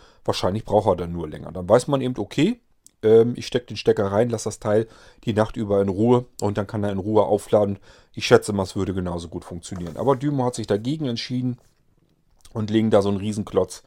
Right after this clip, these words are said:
von Netzteil bei. Ich find das immer absolut irrwitzig,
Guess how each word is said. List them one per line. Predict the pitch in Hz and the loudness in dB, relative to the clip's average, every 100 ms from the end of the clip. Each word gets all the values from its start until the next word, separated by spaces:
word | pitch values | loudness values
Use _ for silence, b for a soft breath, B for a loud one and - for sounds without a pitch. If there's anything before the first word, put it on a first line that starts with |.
| b b b b | b b b b
von | - 123 | -6 -2
Netzteil | 92 - - 80 | -2 -4 -10 -12
bei. | - - | -12 -14
Ich | - | -8
find | - 156 | -2 0
das | 147 | 0
immer | 147 143 | 2 2
absolut | 143 - 147 135 - - _ _ _ - | 2 0 0 -2 -4 -20 _ _ _ 2
irrwitzig, | 156 165 113 104 - 80 - | 4 4 4 -2 -4 -8 -10